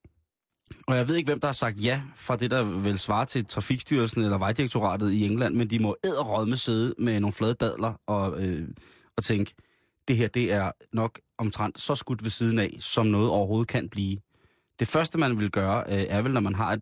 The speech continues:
produkt til så voldsom brug, som, øh, som, som en vejstribe,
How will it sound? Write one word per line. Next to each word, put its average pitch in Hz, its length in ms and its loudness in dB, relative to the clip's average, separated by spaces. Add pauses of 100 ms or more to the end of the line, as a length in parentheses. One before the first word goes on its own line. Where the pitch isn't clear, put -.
produkt 113 440 -2
til 104 460 0
så - 240 0
voldsom 117 420 0
brug, 117 340 -2
som, 98 360 0
øh, 78 320 -2
som, 95 320 0
som 107 140 0
en 98 120 0
vejstribe, 101 460 -2